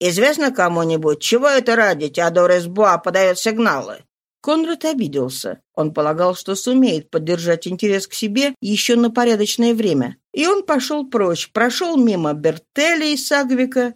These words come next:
мимо велосипедов, которые мимоходом осмотрел, и остановился у группы, затягивавшей мешки. А Оли Йоган тяжело плюхнулся на мучной мешок,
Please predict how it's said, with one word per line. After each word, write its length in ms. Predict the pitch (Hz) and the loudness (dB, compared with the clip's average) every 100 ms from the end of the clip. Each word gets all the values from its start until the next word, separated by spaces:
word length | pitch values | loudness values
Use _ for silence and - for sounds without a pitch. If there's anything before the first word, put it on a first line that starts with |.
| - | -2
мимо 320 | 330 339 220 | 2 4 2
велосипедов, 1080 | 170 165 165 - 165 - 285 330 285 269 - | 2 -2 -2 -6 -8 -2 0 2 0 -4 -2
которые 520 | 233 226 240 233 226 | -2 2 2 2 2
мимоходом 600 | 226 220 214 220 208 202 | 2 2 0 0 0 0
осмотрел, 640 | 202 208 202 202 202 196 - | -2 -2 -2 0 0 -2 -6
и 80 | - | -2
остановился 840 | 349 330 285 247 226 233 233 - | -2 0 0 2 2 2 0 -2
у 80 | 175 | -2
группы, 560 | 165 202 311 - 320 311 - | 0 0 0 -2 -6 -6 -6
затягивавшей 960 | 165 165 165 156 160 180 196 - 233 | 0 0 0 -4 -2 -2 -2 -2 2
мешки. 680 | 226 254 254 - 143 131 - _ - | 2 2 -2 -6 -8 -8 -8 _ 2
А 160 | 240 320 | 4 4
Оли 300 | 403 370 285 | 4 2 2
Йоган 480 | 202 160 151 156 | 2 2 0 -2
тяжело 400 | 151 208 233 311 | 0 0 0 0
плюхнулся 720 | 269 202 202 185 165 165 - | -2 -2 -2 -2 -6 -4 -4
на 100 | 170 170 | -2 -2
мучной 440 | 175 - 196 175 | -4 -4 -2 0
мешок, 540 | 147 139 254 330 - | -2 0 0 0 -2